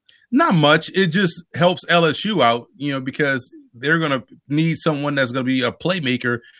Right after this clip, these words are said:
even though they usually have good depth at that position. But I just think it shows his potential of what he can do. Kinda like what we saw with Patrick Peterson. We saw Patrick Peterson touch the ball on offense at times at L S U.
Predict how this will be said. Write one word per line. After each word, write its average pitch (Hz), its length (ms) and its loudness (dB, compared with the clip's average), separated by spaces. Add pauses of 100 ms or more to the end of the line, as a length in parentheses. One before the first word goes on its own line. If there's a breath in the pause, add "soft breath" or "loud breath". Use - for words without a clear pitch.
even 165 180 0
though 156 100 2
they 147 100 2
usually 143 440 0
have 135 300 2
good 123 220 -2
depth 139 260 0
at 143 100 -4
that 139 200 0
position. 156 500 -2 (240 loud breath)
But 147 120 4
I 156 100 2
just 156 260 -2
think 170 220 0
it 131 80 -4
shows 156 500 -2 (360)
his 160 340 2
potential 170 540 -2
of 127 160 0
what 147 180 0
he 147 100 0
can 143 440 -4
do. 110 340 -4 (320 soft breath)
Kinda 233 180 -2
like 208 140 2
what 240 140 -4
we 226 100 0
saw 220 180 0
with 202 100 -2
Patrick 208 320 -2
Peterson. 185 340 -2
We 175 100 -4
saw 214 220 0
Patrick 170 360 -2
Peterson 185 300 -6
touch 151 180 -2
the 143 60 -8
ball 139 220 0
on 135 100 -2
offense 135 360 -2
at 135 120 -8
times 135 300 0
at 127 60 -6
L 131 140 0
S 123 160 -10
U. 147 180 -6